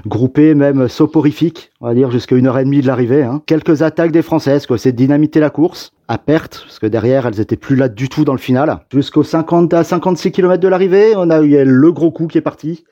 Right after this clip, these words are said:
avec, euh, Hélène Van Dijk, Soria Paladin, euh, Romy Kasper pour l'Allemagne, et Aude Bianic. Et derrière, ça se fait à la pédale. Euh, elles ont toutes décroché chacun leur tour. Euh, un tour et demi de l'arrivée,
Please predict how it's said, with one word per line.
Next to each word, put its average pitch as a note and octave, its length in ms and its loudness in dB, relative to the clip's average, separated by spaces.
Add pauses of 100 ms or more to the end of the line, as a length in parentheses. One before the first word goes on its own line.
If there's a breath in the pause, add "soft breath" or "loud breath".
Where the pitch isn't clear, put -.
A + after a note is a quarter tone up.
(100)
avec, A#2+ 340 -2
euh, B2 160 0
Hélène C#3 240 2
Van E3 100 0
Dijk, F3+ 360 0 (120)
Soria C3+ 380 0
Paladin, D#3 600 0 (380)
euh, A#2 200 0
Romy C#3+ 280 0
Kasper D3+ 420 -2 (120)
pour A#2 100 -6
l'Allemagne, A#2+ 480 0
et D#3 300 0
Aude F3 200 2
Bianic. D#3 500 0 (720 soft breath)
Et C#3 160 0
derrière, C3+ 400 0
ça C#3+ 160 -2
se C#3 160 -2
fait D3+ 260 2
à D#3+ 60 2
la D3+ 100 0
pédale. C#3+ 520 -2 (140)
Euh, G#2 720 -2
elles G#2 140 0
ont A2+ 100 0
toutes - 380 -2
décroché C#3 540 -2
chacun D#3 280 -2
leur D3+ 160 -2
tour. C#3+ 320 -2 (680 loud breath)
Euh, A2 440 -2
un B2+ 80 -2
tour C#3+ 240 -2
et C#3+ 40 2
demi D3 120 2
de C#3 60 0
l'arrivée, D3 640 0